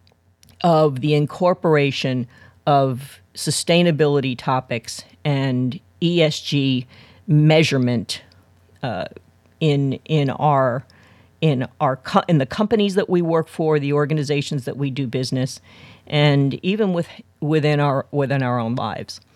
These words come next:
And you've heard me talk about this before with other guests on the show, that I liken this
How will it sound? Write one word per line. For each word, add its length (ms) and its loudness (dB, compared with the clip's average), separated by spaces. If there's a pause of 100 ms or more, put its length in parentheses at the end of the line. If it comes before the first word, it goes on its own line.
(440)
And 180 2
you've 120 -4
heard 180 4
me 100 2
talk 260 0
about 260 0
this 180 -2
before 520 0
with 360 -6 (100)
other 200 0
guests 340 -4
on 140 0
the 80 -4
show, 480 0 (480)
that 540 0 (220)
I 120 4
liken 440 4
this 420 0